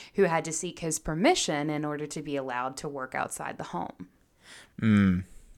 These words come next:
Speaker 2: See, we, we entered fucked up a long time ago.
Speaker 1: Yeah.
Speaker 2: Right? Um, but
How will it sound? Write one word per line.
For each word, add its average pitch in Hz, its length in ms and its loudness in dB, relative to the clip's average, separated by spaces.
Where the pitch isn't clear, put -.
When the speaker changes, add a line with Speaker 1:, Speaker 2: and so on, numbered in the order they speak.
Speaker 2:
See, 110 540 8
we, 127 360 8
we 135 260 8
entered 147 380 8
fucked 113 300 10
up 101 220 12
a 95 40 8
long 90 380 4
time 87 260 -4
ago. - 380 -4
Speaker 1:
Yeah. - 460 -10
Speaker 2:
Right? 104 460 12
Um, 101 540 12
but 113 840 12